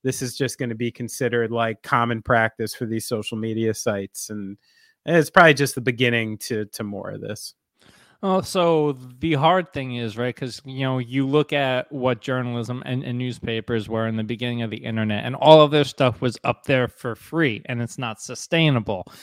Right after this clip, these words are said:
Speaker 2: And, you know, I, I get that he has employees that he has to pay and stuff like that, but it's also social media, man.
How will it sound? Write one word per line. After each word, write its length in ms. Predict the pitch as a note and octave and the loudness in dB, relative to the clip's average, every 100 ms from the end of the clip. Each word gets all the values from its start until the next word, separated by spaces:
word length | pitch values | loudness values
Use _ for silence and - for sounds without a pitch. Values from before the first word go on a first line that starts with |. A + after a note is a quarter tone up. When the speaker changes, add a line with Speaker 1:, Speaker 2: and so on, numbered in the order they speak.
| - - | -16 -2
Speaker 2:
And, 360 | C3+ C3 B2 | 0 0 -2
you 100 | B2 | -2
know, 160 | B2+ A#2+ | -2 0
I, 300 | B2 B2 C3+ | 2 2 4
I 40 | C3+ | 4
get 240 | C3+ C3 | 4 -2
that 120 | B2+ | -2
he 160 | - B2+ | -2 2
has 260 | A2+ A2+ | 2 2
employees 640 | A#2+ A2+ G#2 - A#2+ A#2 A2+ | -2 -6 -8 -4 0 2 0
that 160 | A#2 G#2+ | -2 -2
he 160 | A2+ | -2
has 220 | A#2 A2+ | -2 -2
to 100 | - | -4
pay 160 | A2 B2 | -6 -4
and 140 | A2+ | -6
stuff 180 | - B2 - | -6 -10 -10
like 140 | B2 - | -14 -8
that, 180 | A2+ A2+ - - - | -8 -8 -12 -20 -8
but 100 | F#3+ | 2
it's 160 | G3 F#3+ | 4 4
also 340 | C4 C#4 F3+ | 2 2 2
social 500 | - F3+ E3+ E3 D3 | 4 8 8 8 4
media, 420 | C3+ D3 D3+ B2+ | 4 2 4 4
man. 400 | A#2 A#2+ A#2+ A#2 | 2 0 0 -2